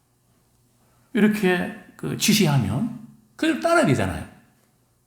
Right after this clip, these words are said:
사실 저는 뭐 이렇게 대접을 받고 뭐 이렇게 명령하고 이런 부분이,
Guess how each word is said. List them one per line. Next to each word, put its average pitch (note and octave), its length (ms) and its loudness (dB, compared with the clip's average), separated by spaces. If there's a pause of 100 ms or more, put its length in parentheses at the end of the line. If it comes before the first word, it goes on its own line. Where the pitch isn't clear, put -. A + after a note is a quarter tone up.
(1300)
사실 - 500 2
저는 A3+ 520 4
뭐 F3+ 120 -2
이렇게 - 160 -8
대접을 G#3 420 -2
받고 E3 640 -2
뭐 - 320 -6
이렇게 E3 480 -4 (320)
명령하고 F#3 680 4
이런 B3 200 2
부분이, F3 680 0